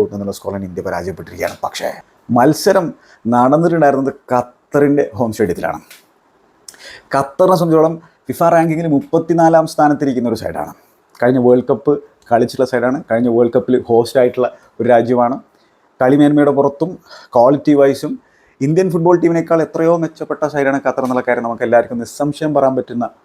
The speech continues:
ഒരു സംഭവമാണ്. അപ്പം അങ്ങനെയുള്ള ഖത്തറിന് ഇന്ത്യയെ പരാജയപ്പെടുത്താൻ, അതും ഇന്ത്യ ഫിഫയുടെ റാങ്കിങ്ങിൽ നൂറ്റി ഇരുപത്തൊന്നാം സ്ഥാനത്തിരിക്കുന്ന ഒരു സൈഡാണെന്നുള്ള കാര്യം ഓർക്കേണ്ടത്. മാത്രമല്ല സുനിൽ ഛേത്രി പോലും ഇല്ലാത്ത ഒരു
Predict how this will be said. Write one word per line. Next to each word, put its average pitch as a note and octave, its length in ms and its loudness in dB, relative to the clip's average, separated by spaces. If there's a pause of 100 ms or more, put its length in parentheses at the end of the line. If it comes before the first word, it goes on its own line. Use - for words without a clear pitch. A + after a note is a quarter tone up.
(140)
ഒരു G#2+ 160 2
സംഭവമാണ്. E2+ 380 -2 (400)
അപ്പം B2+ 200 0
അങ്ങനെയുള്ള F#3+ 520 2 (300)
ഖത്തറിന് G#2+ 640 -4 (600)
ഇന്ത്യയെ D3+ 380 2 (100)
പരാജയപ്പെടുത്താൻ, A2+ 760 0
അതും E3 160 2 (560)
ഇന്ത്യ G3+ 240 2 (300)
ഫിഫയുടെ D3 320 2
റാങ്കിങ്ങിൽ C#3+ 400 0
നൂറ്റി E3 260 -2
ഇരുപത്തൊന്നാം G#3+ 540 2
സ്ഥാനത്തിരിക്കുന്ന G3+ 580 0
ഒരു F3 100 -6
സൈഡാണെന്നുള്ള D#3 400 0
കാര്യം C3 220 2
ഓർക്കേണ്ടത്. A2 340 -2
മാത്രമല്ല C#3+ 380 0
സുനിൽ D#3 300 0
ഛേത്രി E3+ 400 2
പോലും F3+ 200 6
ഇല്ലാത്ത D#3+ 320 2 (320)
ഒരു D3 100 2